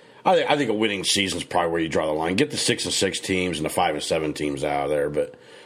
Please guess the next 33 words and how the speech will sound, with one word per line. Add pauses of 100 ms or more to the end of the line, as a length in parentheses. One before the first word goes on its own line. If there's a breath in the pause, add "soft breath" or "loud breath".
(120 loud breath)
I
think
seven
and
five
teams,
I
think
they
should
be
in
there
still.
I,
I, (600 loud breath)
it's
fun
for
the
players.
They
get
their
packages
and
they
get
to
go
travel
to
wherever.